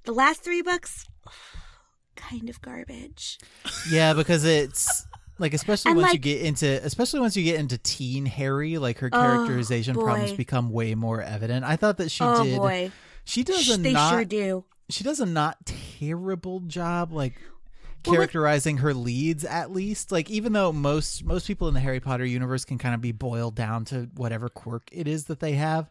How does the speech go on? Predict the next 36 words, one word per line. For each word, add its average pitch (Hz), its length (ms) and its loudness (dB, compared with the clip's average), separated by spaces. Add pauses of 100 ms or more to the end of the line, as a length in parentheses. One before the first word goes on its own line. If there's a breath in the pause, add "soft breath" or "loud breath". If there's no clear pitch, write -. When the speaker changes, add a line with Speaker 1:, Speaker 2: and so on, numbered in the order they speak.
(120 soft breath)
Speaker 1:
Yeah. 180 340 0
Speaker 2:
Like, 165 180 0
at 180 220 2
least 202 420 -4
Harry, 151 320 0
Ron, 127 360 2
Hermione, 117 680 -2
maybe, 113 540 0
like, 110 220 -2
Malfoy 113 640 -4
and 117 120 -10
a - 40 -16
couple 123 260 -8
of 104 100 -6
the 110 80 -8
professors 110 680 -6
felt 113 460 -6 (640 soft breath)
like 117 520 -6 (520)
people 175 600 -2 (500)
Speaker 1:
Yeah. 220 380 2
Speaker 2:
to 180 80 0
some 180 300 2
extent, 196 500 -2
but 160 120 0
then 175 260 0
once, 147 320 0
like, 127 180 -4
adolescence 123 640 -2
hits, 139 360 -2
it 113 100 -4
all 113 320 -2
goes 110 180 -4
out 104 100 -6
the 233 60 0
Speaker 1:
Oh, 226 160 4
Speaker 2:
window. 143 240 2